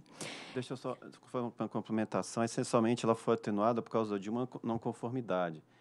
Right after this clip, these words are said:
Então, até a questão da justiça, que na S F E a gente, inclusive, alterou o grupo da multa que a gente entendeu não adequado, então reduziu em cem vezes, de nove milhões e oitocentos mil pra noventa e oito mil.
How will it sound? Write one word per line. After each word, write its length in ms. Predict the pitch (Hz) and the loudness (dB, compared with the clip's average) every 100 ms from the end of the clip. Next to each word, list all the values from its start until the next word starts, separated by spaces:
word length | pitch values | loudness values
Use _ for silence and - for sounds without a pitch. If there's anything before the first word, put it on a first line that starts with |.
| _ | _
Então, 100 | - | -6
até 100 | 98 | -2
a 40 | 120 | 0
questão 320 | 123 - 117 | 0 -2 -2
da 120 | 107 | -2
justiça, 720 | 92 95 - - 135 - - - - - _ - | -2 -8 -8 -2 -2 -4 -12 -18 -20 -20 _ -4
que 60 | 110 | 0
na 100 | 113 | 0
S 180 | 113 | 2
F 260 | 120 113 110 | 0 0 2
E 40 | |
a 140 | 113 117 | 2 4
gente, 200 | 113 120 | 0 -4
inclusive, 520 | 104 113 87 113 120 | -4 -4 -2 -2 2
alterou 560 | 135 131 139 110 123 113 | 0 2 2 4 4 2
o 20 | |
grupo 400 | 87 110 127 107 | 0 0 0 0
da 180 | 95 90 | 2 2
multa 360 | 92 135 139 | 2 0 0
que 100 | - | -2
a 20 | |
gente 140 | 107 - | -2 -2
entendeu 260 | 104 98 | -4 -2
não 120 | 101 95 | -2 0
adequado, 640 | 90 90 104 110 120 95 | 0 0 4 6 6 2
então 180 | 95 113 | -2 0
reduziu 420 | 113 113 110 110 | 0 0 -2 -2
em 60 | 117 | -4
cem 240 | - 127 | -2 -4
vezes, 420 | 113 101 82 - - _ _ | 0 0 0 -8 -20 _ _
de 100 | - | -6
nove 300 | 95 104 110 | 0 2 2
milhões 400 | 117 110 101 98 | 0 0 0 -2
e 60 | 98 | -2
oitocentos 440 | 95 - 98 - | -4 -4 -6 -6
mil 200 | 95 98 | -4 -2
pra 120 | 101 | -2
noventa 480 | 110 110 101 110 - | 0 0 -2 -4 -4
e 40 | 110 | -4
oito 180 | - | -4
mil. 260 | 127 92 87 | -4 -2 -4